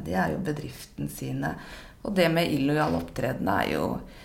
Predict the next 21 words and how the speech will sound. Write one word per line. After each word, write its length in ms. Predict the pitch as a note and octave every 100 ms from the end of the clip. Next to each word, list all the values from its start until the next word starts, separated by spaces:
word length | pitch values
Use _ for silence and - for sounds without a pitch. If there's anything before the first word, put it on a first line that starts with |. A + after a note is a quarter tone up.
| - - - - - - - - -
det 100 | -
er 100 | G2+
jo 60 | -
strengt 680 | - - - G#2 C3 -
regulert, 560 | - D#3+ C#3+ D3 - -
og 60 | -
da 180 | - - -
er 60 | -
det 100 | -
jo, 160 | E3 G#3 G3 - - - - - - - - - - D#3+ D#3+
om 160 | E3 E3
ikke 220 | D#3+ E3 -
ferdig, 360 | D#3+ D3+ D#3
så 260 | F3+ - G3
er 60 | D3+
det 80 |
jo 80 | D3+ D3+
til 140 | D3+
og 60 | D3
med 100 | D3+
avskjedsgrunn. 600 | D3+ - D#3 - E3+ F#3